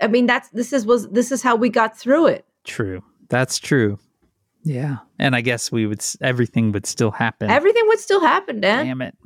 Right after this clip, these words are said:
Speaker 2: Damn it. Well, uh, let's just back up to a few weeks ago when the Delta variant became, uh, a problem,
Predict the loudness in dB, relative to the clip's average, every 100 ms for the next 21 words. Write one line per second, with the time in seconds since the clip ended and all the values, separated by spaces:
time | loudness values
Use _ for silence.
0 | _ _ -2 0 0 -2 -6 -16 _ -20
1 | -20 -10 0 2 2 0 0 0 0 0
2 | -2 0 -2 -2 -2 -2 -2 -4 -4 -2
3 | 0 0 -4 -16 _ -20 -6 0 0 -2
4 | -8 _ -2 -2 -2 -4 -4 -4 -6 -10
5 | -4 -2 -2 -2 -4 -4 _ -2 -2 0
6 | -2 0 0 -2 -8 -6 -4 -2 -4 -8
7 | -14 -18 -10 -4 -2 0 -2 -4 -6 -6
8 | -6 -6 -6 -4 -2 -2 -2 0 0 0
9 | -2 -2